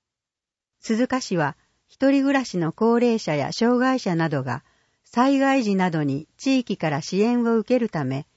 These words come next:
災害時要援護者台帳の整備を進めてきましたが、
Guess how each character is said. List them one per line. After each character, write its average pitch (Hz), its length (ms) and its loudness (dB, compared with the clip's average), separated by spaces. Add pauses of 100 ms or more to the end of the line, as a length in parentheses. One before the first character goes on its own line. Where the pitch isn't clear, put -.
(540)
災 247 340 2
害 247 240 0
時 151 280 -4
要 247 300 4
援 247 160 2
護 240 100 2
者 233 160 -2
台 240 220 2
帳 180 220 -2
の 151 120 0
整 233 280 2
備 175 160 0
を 147 100 -4
進 - 300 -4
め 220 100 0
て 220 120 -2
き 214 100 -8
ま 208 160 -2
し - 100 -20
た 147 140 -4
が、 127 200 -6